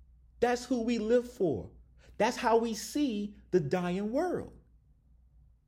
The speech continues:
So no political games being played by Christians. No games. No charades. No, "I'm a Democrat, I'm a Republican, I'm in this party, I'm doing that, I support this, I support that." If it doesn't glorify Christ,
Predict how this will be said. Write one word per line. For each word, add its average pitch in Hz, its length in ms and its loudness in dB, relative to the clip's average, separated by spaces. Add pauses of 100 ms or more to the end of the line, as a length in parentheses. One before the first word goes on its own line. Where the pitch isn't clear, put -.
(180)
So 220 380 -2
no 247 200 0
political 262 440 -2
games 240 380 0
being 165 260 -2
played 120 320 -4
by 120 120 -6
Christians. - 580 -2 (220)
No 247 140 0
games. 190 520 -2 (560)
No 233 180 0
charades. 202 760 -2 (180)
No, 233 400 4 (220)
"I'm 202 200 -2
a 214 40 0
Democrat, 214 400 -2
I'm 202 120 -2
a - 40 -2
Republican, 196 500 -4
I'm 214 200 -4
in 202 80 -4
this 208 180 -4
party, 214 340 0
I'm 214 160 -2
doing 208 280 -2
that, 214 340 0
I 170 80 -4
support 220 460 2
this, 220 260 -4
I 208 100 0
support 208 440 -4
that." 214 260 2 (160)
If 170 220 0
it 139 160 -8
doesn't 254 560 4
glorify 214 680 6
Christ, 151 640 -6